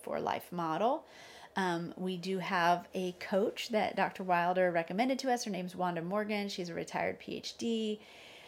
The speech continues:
psychologist and just an amazing woman of God who is gifting us with feedback and connection, and that's been really wonderful. We were able to have a booth and workshop at the International Institute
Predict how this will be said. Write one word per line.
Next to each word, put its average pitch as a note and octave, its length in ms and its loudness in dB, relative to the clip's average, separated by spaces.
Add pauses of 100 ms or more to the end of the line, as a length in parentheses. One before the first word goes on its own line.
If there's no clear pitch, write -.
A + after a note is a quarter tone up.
(140)
psychologist F#3+ 960 2
and F3 120 -4
just F3 240 -6
an F3+ 60 -2
amazing F3+ 680 -2
woman E3 240 -4
of E3 200 -8
God F#3+ 500 4
who F3 500 -4
is E3+ 540 -2 (220)
gifting A#3 440 0
us F#3+ 400 -2
with E3+ 340 -2 (180)
feedback G#3+ 720 -2
and F3 180 -6
connection, G#3+ 800 -4
and F3 120 -2
that's F3+ 260 -2
been F3+ 300 -4
really G3+ 300 0
wonderful. E3 560 0 (460)
We G#3 100 6
were G3 120 8
able G3+ 280 6
to G#3 140 0
have F3+ 600 6
a F3+ 140 0
booth F#3+ 480 0
and G#3 120 2
workshop F#3 580 2
at E3+ 260 0
the - 160 -10
International F#3+ 600 0
Institute F3 840 -4